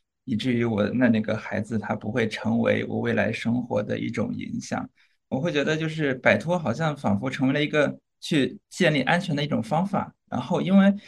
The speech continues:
这个其实是刚才蛙皮提到了，就是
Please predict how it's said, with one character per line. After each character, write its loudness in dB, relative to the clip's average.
这 4
个 4
其 -2
实 -8
是 -4
刚 4
才 2
蛙 2
皮 -2
提 -4
到 8
了， 6
就 0
是 0